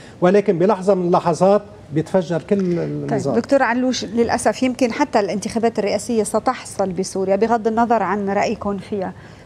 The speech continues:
Speaker 2: ولكن للأسف في لبنان ما في رئاسة جمهورية، والمشهد اللي كنا هلأ عم نحكي، يعني، ديمقراطية في السفارة السورية، في بلد كان يتغنى بالديمقراطية اليوم يعيش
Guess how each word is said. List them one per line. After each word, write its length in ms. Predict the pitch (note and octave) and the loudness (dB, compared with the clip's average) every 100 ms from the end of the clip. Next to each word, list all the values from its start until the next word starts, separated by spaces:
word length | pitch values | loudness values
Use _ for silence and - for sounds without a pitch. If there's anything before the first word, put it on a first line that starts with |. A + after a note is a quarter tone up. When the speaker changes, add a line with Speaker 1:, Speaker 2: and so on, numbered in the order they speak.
| - | -8
Speaker 2:
ولكن 340 | A3 A#3 A#3+ A3 | -2 0 0 -2
للأسف 500 | G#3+ - G#3 G#3+ G3 | 0 -2 -4 -6 -8
في 140 | A3 | -4
لبنان 560 | G3+ F3+ G3 G#3+ C4 C#4+ - - - - - - - - - | -4 -4 -2 -2 -2 -4 -10 -20 -20 -20 -20 -20 -20 -20 -4
ما 100 | A3+ | -2
في 360 | C4 D4+ C#4+ C4 - | 0 0 0 -2 -6
رئاسة 380 | G#3+ G3+ A3 A3 | -2 -2 -2 -4
جمهورية، 440 | G#3 G#3+ A3 G#3 | -4 -4 -4 -4
والمشهد 460 | F#3+ G3+ B3+ B3+ A3 | -2 0 0 0 0
اللي 140 | G#3 | 0
كنا 240 | G#3 A3+ G3 | 0 0 0
هلأ 220 | A3 G#3+ | 0 0
عم 200 | - G3 | -2 -4
نحكي، 680 | G#3+ - F#3+ G2+ - G1+ - - - | -8 -8 -8 -8 -8 -10 -12 -16 -12
يعني، 280 | - - - | -8 -6 -2
ديمقراطية 840 | A#3+ B3+ A#3 B3 A#3 - B3 A3+ | 0 0 0 0 0 0 -2 -2
في 100 | G#3+ | -4
السفارة 440 | A#3+ A#3 A3 A3+ G#3+ | -4 -4 0 0 0
السورية، 640 | - A3 A3 A3 A3+ C4 - - - - - - - - | -2 0 0 0 -2 -4 -8 -20 -20 -20 -20 -20 -20 -6
في 180 | B3 A3 | -2 2
بلد 600 | C4+ C4+ A#3+ A#3+ B3 B3+ | 2 2 0 0 -2 -2
كان 180 | C4 A#3+ | 0 2
يتغنى 520 | A#3 A#3+ A#3+ D#4 D#4 | 2 0 0 0 0
بالديمقراطية 880 | B3 A3 B3 B3 B3 B3+ B3+ C4+ C4+ | 0 0 0 0 0 -2 0 0 0
اليوم 680 | A3+ B3 B3+ B3 A3+ G#3+ G3+ G#3 | 2 2 2 -2 -4 -4 -4 -4
يعيش 640 | - A#3 A#3+ B3 - - | 0 0 2 0 -4 -8